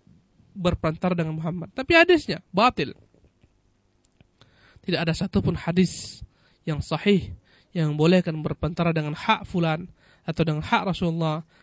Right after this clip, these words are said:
ataupun dengan kedudukan Rasulullah sallallahu alaihi wasallam. Maka silakan ambil aga-, ag-, agama Anda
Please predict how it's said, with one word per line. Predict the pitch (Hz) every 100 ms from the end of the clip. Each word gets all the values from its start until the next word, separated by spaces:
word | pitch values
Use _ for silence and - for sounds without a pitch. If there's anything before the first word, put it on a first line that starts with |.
| -
ataupun | 160 - 170
dengan | 165
kedudukan | 156 160 165 151
Rasulullah | 147 151 147 143
sallallahu | - 156 147 139
alaihi | 180
wasallam. | - - - - _ _ _ _ _ _
Maka | 170 185
silakan | 175 220 226 185
ambil | 190 170 165
aga-, | 165 170
ag-, | 190 175 175
agama | 185 240 247
Anda | 226 196